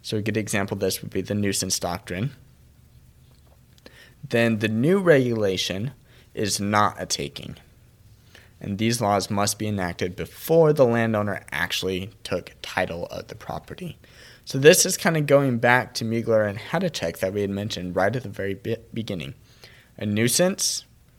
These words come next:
i-, if there's a loss of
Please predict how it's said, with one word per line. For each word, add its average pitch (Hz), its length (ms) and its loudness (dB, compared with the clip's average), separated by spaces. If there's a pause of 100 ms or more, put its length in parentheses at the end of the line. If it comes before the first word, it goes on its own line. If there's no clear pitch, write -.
(1200)
i-, 135 60 2 (160)
if - 400 2
there's 113 580 2
a 110 80 0
loss 110 300 2
of 107 140 -4